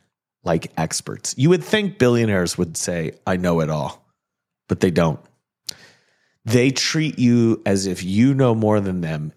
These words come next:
and they suck information out of you constantly. They just keep asking questions.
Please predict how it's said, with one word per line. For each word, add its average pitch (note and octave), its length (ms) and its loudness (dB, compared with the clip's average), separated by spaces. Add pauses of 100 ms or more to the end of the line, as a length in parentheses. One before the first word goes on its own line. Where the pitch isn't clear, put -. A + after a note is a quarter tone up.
(160)
and G2 180 2
they F#2+ 80 4
suck - 840 -6 (180)
information A2 880 2
out F#2+ 220 2
of F#2 140 2
you D#2+ 240 0
constantly. - 840 -4 (640)
They B2 100 4
just A2 280 -4
keep C#3 360 2
asking G2 460 -2
questions. D#2+ 720 -4